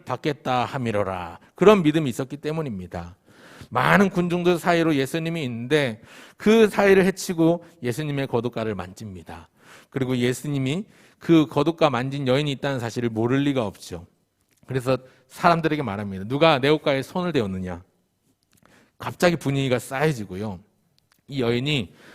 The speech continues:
갑자기 엎드리며 나와서 일실직고합니다. "제가 거독가에 손을 만졌습니다."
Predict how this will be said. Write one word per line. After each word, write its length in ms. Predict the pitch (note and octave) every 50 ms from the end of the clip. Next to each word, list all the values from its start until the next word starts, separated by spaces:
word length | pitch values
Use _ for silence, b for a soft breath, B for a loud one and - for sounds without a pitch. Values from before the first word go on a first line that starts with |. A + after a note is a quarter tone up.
| B B B
갑자기 380 | B - C#3 - E3 D#3 C#3+ D3+
엎드리며 480 | C#3 C#3 - - D#3 D#3 E3 D3 D3 C3
나와서 320 | B2 A#2 A#2 G#2+ - B2
일실직고합니다. 920 | A#2+ A#2+ A2+ - C#3+ C3 - C3 - - G#2 G#2 G2 F#2 F2+ - F2 D#2+ - _ _ _ _ _ _ _ _ _ _ _ _ _
"제가 300 | - - A2 A2 A#2 A#2
거독가에 500 | - A#2 A2+ A2 - - G#2+ G2 G2+ F#2+
손을 320 | - - - - C#3+ C#3 C3
만졌습니다." 680 | G#2+ F#2 F#2 G2+ - - G#2 F#2 F2+ F2 - - -